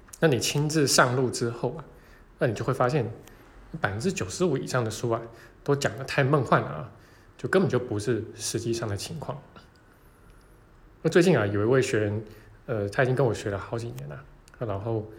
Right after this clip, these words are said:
呃，我也知道他的整体的情况，好，那就私底下告诉我说，他最近觉得身心俱疲啊，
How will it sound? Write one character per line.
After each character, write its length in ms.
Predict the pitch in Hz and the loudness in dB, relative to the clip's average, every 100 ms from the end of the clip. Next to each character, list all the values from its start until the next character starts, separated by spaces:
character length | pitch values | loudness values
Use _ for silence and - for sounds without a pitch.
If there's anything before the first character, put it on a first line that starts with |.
| - - - - | -20 -20 -20 -12
呃， 120 | 113 101 | -6 -2
我 160 | 117 | 0
也 60 | 110 | 0
知 100 | 120 | 0
道 160 | 113 | -2
他 140 | 101 113 | -2 -4
的 100 | 104 | -6
整 240 | 95 104 | -6 -8
体 120 | 107 | -8
的 80 | 139 | -10
情 260 | - 143 151 | -10 -10 -8
况， 180 | 117 117 - - - - - - - | -8 -10 -16 -20 -20 -20 -20 -20 -16
好， 100 | 139 | -8
那 180 | 117 101 - - - - - - - | -6 -6 -10 -20 -20 -20 -20 -20 -6
就 360 | - 113 104 | -2 -2 -2
私 220 | 101 - 123 | -6 0 2
底 80 | |
下 220 | 98 120 104 | 2 0 2
告 180 | 120 | 2
诉 140 | 104 117 | 2 -4
我 120 | - | -8
说， 280 | - 104 101 | -6 -4 -2
他 120 | 107 | -4
最 200 | - 113 | -2 -2
近 200 | 104 98 | -2 -4
觉 160 | 98 101 | -4 -4
得 80 | 98 | -2
身 240 | - 113 | -2 -2
心 180 | 113 110 | -2 -6
俱 180 | - 101 | -6 -6
疲 220 | - | -8
啊， 100 | - | -12